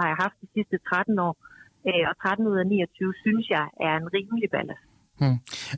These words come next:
Speaker 2: Øh, Isabella, øhm, jeg kan allerede se, øh, da jeg lavede opslaget om, at du skulle være med i mit program, hvor jeg bare lige vil stille dig et par spørgsmål. Du kommer jo faktisk ind i mit program igen her, og om snart. Vi skal lave et program sammen,
Speaker 1: Ja.
Speaker 2: i virkeligheden. Øh,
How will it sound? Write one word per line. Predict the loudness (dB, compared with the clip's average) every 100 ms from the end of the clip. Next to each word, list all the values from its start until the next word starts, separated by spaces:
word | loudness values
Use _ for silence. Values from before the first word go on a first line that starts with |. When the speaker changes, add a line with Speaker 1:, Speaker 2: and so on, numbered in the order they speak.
| 0
Speaker 2:
Øh, | 0 0
Isabella, | 0 2 2 4 2 2
øhm, | 4 4 4 2 0 -2 -6 -12 -2
jeg | 2
kan | 4
allerede | 4 4 2
se, | 2 0 2
øh, | 2 4
da | 4
jeg | 4
lavede | 2
opslaget | 2 0 2 4
om, | 4
at | 2 0
du |
skulle | 0 2
være | 4
med | 4
i |
mit | 4 0
program, | 0 0 4
hvor | 2
jeg | 4
bare | 4
lige | 4
vil | 2
stille | 2 2
dig | 2
et | 2
par | 0
spørgsmål. | 2 2 2 0 -2 -6 -2
Du |
kommer | 2 2
jo | 2
faktisk | 2 2
ind | 2
i | 4
mit | 2 0
program | -2 0 0 0
igen | 2 4 4
her, | 4
og | 4 2
om | 2 2
snart. | 2 0 -2
Vi | -4
skal | 2
lave | 2
et | 2
program | 0 -2
sammen, | 2 0 2 2
Speaker 1:
Ja. | 2
Speaker 2:
i |
virkeligheden. | 2 2 0 0 -10 -12 0
Øh, | 2